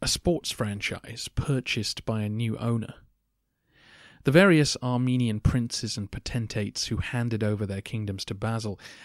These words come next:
did not anticipate that their descendants would speak Greek or be uniformly Orthodox. They simply retired from their office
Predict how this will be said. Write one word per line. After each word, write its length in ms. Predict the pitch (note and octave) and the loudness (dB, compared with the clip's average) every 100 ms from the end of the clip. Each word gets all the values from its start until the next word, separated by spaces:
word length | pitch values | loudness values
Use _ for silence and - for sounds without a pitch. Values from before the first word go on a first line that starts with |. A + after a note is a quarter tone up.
| - | -6
did 120 | C3 | 0
not 200 | D3+ F3+ | 2 2
anticipate 720 | D3 C#3 E3 - C3+ A2 G#2 - | 2 2 -2 -2 -2 -2 -2 -6
that 140 | - | -4
their 160 | A2 G#2+ | -2 -2
descendants 800 | A2 - B2+ A#2+ G#2 F#2+ - | -2 0 0 0 -4 -6 -6
would 140 | A2 F#2+ | -4 -6
speak 320 | - A2 - | -4 -4 -2
Greek 500 | - A#2+ A#2+ - - - _ _ - | 0 2 2 -2 -18 -20 _ _ -4
or 120 | G#2 | -2
be 100 | G2+ | -2
uniformly 840 | G2 A2+ G#2+ G2 B2 A#2 G#2+ F#2+ | 0 0 0 0 0 0 -2 -4
Orthodox. 800 | - C3+ - G#2+ - - - - _ _ _ _ _ _ _ | -2 -2 -2 -6 -8 -12 -12 -12 _ _ _ _ _ _ _
They 140 | C3+ C#3+ | 0 2
simply 520 | - C#3+ - A#2+ A2+ | 2 0 2 0 0
retired 720 | A#2+ A#2+ - - D#3+ B2+ G2 | 2 2 2 -2 0 2 0
from 180 | - G#2 | -4 -2
their 280 | G#2 A#2+ F#2+ | 0 0 -2
office 420 | - - B2 - | -6 -8 -8 -8